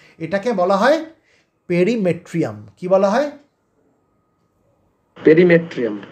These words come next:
Speaker 1: Perimetrium। তার মানে একদম বাইরের দিকের লেয়ারটা যেটা রয়েছে, সেটাকে বলা হয় perimetrium। এটা কি একদম thin layer, একদম পাতলা একটা layer।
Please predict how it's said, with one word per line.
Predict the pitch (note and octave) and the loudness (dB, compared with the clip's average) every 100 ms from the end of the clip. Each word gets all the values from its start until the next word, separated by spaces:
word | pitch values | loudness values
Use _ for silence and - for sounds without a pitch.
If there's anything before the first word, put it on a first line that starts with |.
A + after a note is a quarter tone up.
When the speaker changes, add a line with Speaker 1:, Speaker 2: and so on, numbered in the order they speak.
| - | -6
Speaker 1:
Perimetrium। | F#3 G#3 G3 E3 - C3 F#2+ - - - - - - | -2 -2 -2 -6 -8 -16 -16 -18 -20 -20 -20 -20 -12
তার | D#3+ | -6
মানে | G3+ A#3 | -2 -2
একদম | - F3 A#3+ G#3+ | -2 0 0 2
বাইরের | F#3 G3 G#3+ G3+ | 2 2 0 -4
দিকের | - A#3 | -2 0
লেয়ারটা | G#3 G3 G3 - F#3 | 2 2 0 -4 -4
যেটা | F3+ F#3 | -4 0
রয়েছে, | E3 D#3+ A#3 | 0 0 -4
সেটাকে | E3+ E3+ F3+ | -6 -6 -4
বলা | E3+ | -2
হয় | G3+ - | -4 -2
perimetrium। | D3+ E3+ F#3 F#3 A#3 | -2 -2 -4 -4 -4
এটা | F#3 G#3 | -4 -6
কি | C4 | -4
একদম | G#3+ F#3+ A#3 - | -4 -4 -10 -10
thin | - D4+ C#4+ | -6 -4 -2
layer, | G3+ G2+ G2 F#2+ _ _ _ _ _ _ _ - | -2 -2 -4 -18 _ _ _ _ _ _ _ -12
একদম | G#3 A#3+ C#4+ C4 | -4 -2 -2 -4
পাতলা | A#3 C4 C#4 | -6 -2 0
একটা | C4 - | 0 -2
layer। | F3 B2+ F2+ | -2 -2 -10